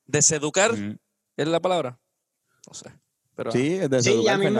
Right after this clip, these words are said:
Speaker 3: van a
Speaker 2: Fernando,
Speaker 3: decir que
Speaker 2: deseducar.
Speaker 3: ustedes, lo, que ustedes son parte de esta conspiración que trajeron a la nasa y la nasa les está pagando. Ya tú vas a ver que te van a decir, soltar un par de cosas por ahí.
Speaker 1: ¿Verdad, eh, cabrón?
Speaker 2: Después
Speaker 1: Así
Speaker 2: de
Speaker 1: mismo
Speaker 2: esta
Speaker 1: así.
Speaker 2: entrevista, ¿tú crees que nos jodimos nosotros?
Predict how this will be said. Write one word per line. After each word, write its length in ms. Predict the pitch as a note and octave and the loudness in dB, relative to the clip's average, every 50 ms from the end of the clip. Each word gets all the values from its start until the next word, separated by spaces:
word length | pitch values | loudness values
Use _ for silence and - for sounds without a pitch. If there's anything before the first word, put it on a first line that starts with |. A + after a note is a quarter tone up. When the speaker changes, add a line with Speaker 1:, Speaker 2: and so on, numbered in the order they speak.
| - - | 2 2
Speaker 3:
van 100 | - - | 2 2
a 40 | A#3 | 2
Speaker 2:
Fernando, 0 | |
Speaker 3:
decir 200 | A3+ A3 - G2+ | 2 2 2 2
que 120 | - A3 | 2 0
Speaker 2:
deseducar. 160 | A3+ G#3 G#3 | 2 2 2
Speaker 3:
ustedes, 380 | A3 A#3 A#3 A3+ A3 G#3 G3+ F#3+ | 2 2 0 0 -2 -2 -2 -2
lo, 540 | F#3 F#3 F#3 F3 E3+ E3+ E3+ E3+ E3+ F3 E3 D#3+ | 0 0 0 -2 -4 -6 -12 -14 -14 -14 -12 -10
que 80 | E3+ | -10
ustedes 380 | E3 - - F3 F3 F#3 F#3 E3 | -10 -6 -4 -2 0 0 -2 -2
son 160 | G3+ G3 F#3 | -4 -6 -4
parte 260 | - G3 F#3 F3+ - | -2 -4 -4 -2 -2
de 80 | F#3+ F#3+ | -4 -4
esta 180 | F3+ - G3+ | -2 -4 -6
conspiración 640 | F3 F#3+ F#3 E3+ - F#3 F3+ E3+ E3 - F#3 F#3+ F3 | -6 -6 -8 -6 -4 -2 -2 -2 -2 -4 -8 -6 -4
que 100 | E3+ D#3+ | -4 -4
trajeron 380 | D3+ D3 D3 D3 D3+ D#3+ E3+ | -4 -4 -4 -4 -4 -4 -2
a 60 | F3 E3+ | -4 -4
la 100 | F3 E3+ | -2 -4
nasa 240 | E3 F3+ F#3 - | -4 -6 -4 -4
y 60 | F#3 E3 | -6 -8
la 80 | D3 | -8
nasa 180 | D3 D#3 - E3+ | -10 -10 -8 -8
les 120 | E3+ E3 E3 | -8 -8 -10
está 160 | - _ E3+ E3 | -6 _ -4 0
pagando. 440 | E3 D#3+ D#3 D3+ E3+ F#3 F3+ D#3+ D3+ | 2 0 0 0 -2 -6 -6 -8 -10
Ya 100 | D3 C#3+ | -10 -8
tú 100 | E3 E3+ | -6 -6
vas 120 | E3+ E3 | -6 -4
a 40 | E3+ | -4
ver 100 | E3+ E3+ E3 | -6 -6 -6
que 80 | E3 | -6
te 80 | D#3+ E3 | -6 -6
van 200 | D#3+ D#3 D#3+ D#3+ | -6 -8 -8 -8
a 60 | D#3+ | -8
decir, 220 | D#3+ D#3 E3+ E3 D#3+ E3 | -4 -2 0 -2 -2 -4
soltar 580 | E3 - - - D#3+ - D#3+ D3+ - - D#3+ D#3+ | -10 -16 -18 -20 -14 -10 -10 -10 -6 -8 -8 -6
un 40 | _ | _
par 120 | D#3+ D#3 | -4 -2
de 120 | D#3 D#3+ | -2 0
cosas 240 | D#3 D#3+ D#3+ E3+ D#3+ - | 0 0 -2 -2 -6 -4
por 120 | - E3 D#3+ | -2 -2 0
ahí. 200 | D#3 D3+ D#3+ - | 0 -2 -2 -4
Speaker 1:
¿Verdad, 440 | G#2+ G#2+ G#2+ G#2+ A2+ B2+ B2+ B2 A#2+ | -6 -8 -8 -6 -6 -6 -6 -8 -8
eh, 220 | B2 C#3 D3 D3 - | -10 -10 -12 -14 -16
cabrón? 340 | - A2+ A2 A2 A2+ A2+ A2+ | -16 -20 -18 -18 -16 -10 -2
Speaker 2:
Después 300 | A2+ B2 A#2 - C#3 C#3+ | -2 -2 0 0 -2 -2
Speaker 1:
Así 40 | B2 | 0
Speaker 2:
de 40 | E3 | -2
Speaker 1:
mismo 80 | E3 B2+ | -4 -2
Speaker 2:
esta 100 | C#3+ F3 | -4 -6
Speaker 1:
así. 60 | F3 | -4
Speaker 2:
entrevista, 680 | - - D#3+ D3 C#3+ C3 C3 - - A#2 A2 - - _ _ _ _ _ _ | -2 -2 0 0 0 -2 -4 -4 -6 -6 -6 -6 -12 _ _ _ _ _ _
¿tú 120 | _ B2 A#2+ | _ -6 -4
crees 140 | C3+ C#3+ - | -4 -4 -4
que 100 | - D#3+ | -2 -2
nos 80 | D#3+ D#3+ | 0 0
jodimos 380 | D#3 D3+ D#3 E3 E3 D#3+ D#3+ | 0 0 0 -2 -2 -2 -2
nosotros? 420 | D#3+ D#3 D3+ D#3+ D3+ C#3+ C3+ - | -2 0 0 -2 -2 -2 -6 -8